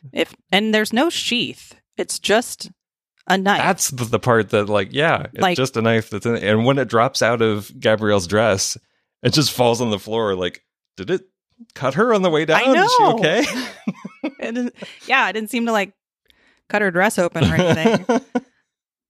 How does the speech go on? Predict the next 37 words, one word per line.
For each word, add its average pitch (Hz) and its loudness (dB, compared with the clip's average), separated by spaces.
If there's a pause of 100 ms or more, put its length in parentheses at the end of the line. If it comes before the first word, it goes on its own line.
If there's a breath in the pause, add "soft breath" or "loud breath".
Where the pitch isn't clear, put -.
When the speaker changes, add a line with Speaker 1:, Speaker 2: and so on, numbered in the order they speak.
(120)
Speaker 1:
Uh, 185 4
and 185 -2
then 214 2
Xena 214 0
just 208 -2
stuffs 196 0
it 190 0
into 185 2
her 190 4
boobs, 170 0
and 175 -2
I'm 175 -4
like, 170 -4
"That 190 2
definitely 240 0
sliced 185 -2
you, 185 -2
both 180 0
of 175 -8
the 175 -2
girls 175 -2
open, 160 0 (280)
Speaker 2:
<laughs> - -6
Speaker 1:
unless 185 2
it 190 2
is 185 -2
very 170 0
dull." 156 -2
Speaker 2:
Right. 95 -6
Speaker 1:
Maybe 185 -2
it's, 196 -2
like, 98 -2
only 175 -6
tipped. - -10 (300)
It 180 -10
has 196 -6
no, 185 0